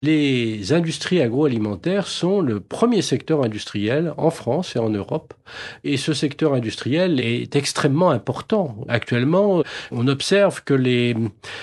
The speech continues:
les deux firmes les plus importantes dans le monde en, en agroalimentaire sont Nestlé et Unilever, et ce sont des deux firmes européennes. Et je crois que de ce point de vue-là, on peut dire que la pac a permis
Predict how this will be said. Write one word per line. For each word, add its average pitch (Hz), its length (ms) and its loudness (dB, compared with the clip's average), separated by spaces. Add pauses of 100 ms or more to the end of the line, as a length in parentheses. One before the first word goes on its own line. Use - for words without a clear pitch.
(120)
les 110 160 -2
deux 180 220 4
firmes 165 600 2
les 113 180 0
plus 110 380 -2
importantes 151 580 2
dans 117 120 0
le 117 80 0
monde 123 380 2
en, 101 320 -4
en 101 100 -4
agroalimentaire 113 800 0
sont 127 200 0
Nestlé 123 440 0
et 131 240 2
Unilever, 107 760 0
et 123 60 -2
ce 139 160 -2
sont 135 220 -2
des 123 220 2
deux 151 220 2
firmes 190 480 -2
européennes. 147 800 0 (560)
Et 104 40 -4
je 101 100 0
crois 180 200 2
que 165 60 0
de 131 80 0
ce - 100 -4
point 120 140 0
de 98 80 -4
vue-là, 123 200 0
on 220 100 0
peut 117 120 -2
dire 135 220 -2
que - 100 -2
la 104 140 -2
pac 214 320 -2
a 113 60 0
permis 135 580 0